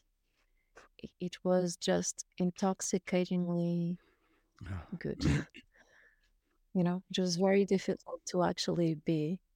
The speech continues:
Speaker 1: pushed back. I'm very glad I, I, I was.
Speaker 2: You think it was good?
Speaker 1: Um,
Speaker 2: Do you think it could have been
Speaker 1: but
Speaker 2: like a
Speaker 1: it was
Speaker 2: heaven?
Speaker 1: very Um,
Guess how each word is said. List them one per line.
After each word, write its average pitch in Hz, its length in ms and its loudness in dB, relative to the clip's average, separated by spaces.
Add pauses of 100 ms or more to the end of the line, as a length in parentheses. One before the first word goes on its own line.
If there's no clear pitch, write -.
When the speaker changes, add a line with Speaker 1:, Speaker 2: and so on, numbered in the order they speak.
(140)
Speaker 1:
pushed - 340 -6
back. - 400 0
I'm 196 140 4
very 220 280 6
glad 185 340 4 (400)
I, 175 300 6
I, 165 540 2
I 165 100 0
was. 160 380 0
Speaker 2:
You 135 100 4
think 131 280 6
it 127 80 2
was 117 160 0
good? - 180 2
Speaker 1:
Um, 180 340 -2 (280)
Speaker 2:
Do 120 100 0
you 117 60 2
think 110 240 0
it - 80 -2
could 110 120 2
have 107 80 2
been 175 140 8
Speaker 1:
but - 20 4
Speaker 2:
like 95 160 2
a - 40 4
Speaker 1:
it 185 40 2
was 190 160 4
Speaker 2:
heaven? - 20 0
Speaker 1:
very 185 220 4 (4000)
Um, 262 560 4